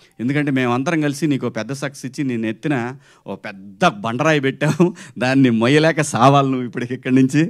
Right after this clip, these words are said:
ఖచ్చితంగా తను ఆ కెపాసిటీ తన దగ్గర ఉంది, ఆంజనేయ స్వామిలాగా లేపేస్తాడని తెలుసు.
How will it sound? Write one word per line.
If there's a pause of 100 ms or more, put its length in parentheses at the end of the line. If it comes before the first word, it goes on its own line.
(540)
ఖచ్చితంగా (160)
తను
ఆ
కెపాసిటీ
తన
దగ్గర
ఉంది,
ఆంజనేయ
స్వామిలాగా
లేపేస్తాడని
తెలుసు.